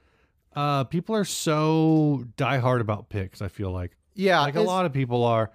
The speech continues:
Speaker 2: It's one of those things where, like, this almost makes sense, like, the cheap printed pick, because people are so specific in their pick tastes.
Speaker 1: Yeah.
Speaker 2: That's like,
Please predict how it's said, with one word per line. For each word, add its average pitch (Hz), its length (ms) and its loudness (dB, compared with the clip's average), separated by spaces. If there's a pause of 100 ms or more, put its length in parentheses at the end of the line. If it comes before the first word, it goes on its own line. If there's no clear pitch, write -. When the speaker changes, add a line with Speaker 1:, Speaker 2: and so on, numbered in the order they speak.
(340)
Speaker 2:
It's 180 160 -8
one 220 160 -2
of 302 80 -6
those 269 180 -2
things 190 280 -2
where, 185 100 2
like, 156 220 0
this 175 260 -2
almost 160 480 -2
makes 127 200 -4
sense, 135 300 -6
like, - 160 -8
the 123 80 -10
cheap - 400 -10
printed 135 360 -6
pick, 156 260 -4 (720)
because 143 540 0
people 151 320 -6
are 127 100 0
so 139 320 0
specific 143 640 -6
in 143 80 -4
their 117 120 -2
pick 143 260 -8
tastes. 160 180 -4
Speaker 1:
Yeah. 113 280 -4 (360)
Speaker 2:
That's 151 240 0
like, 156 220 2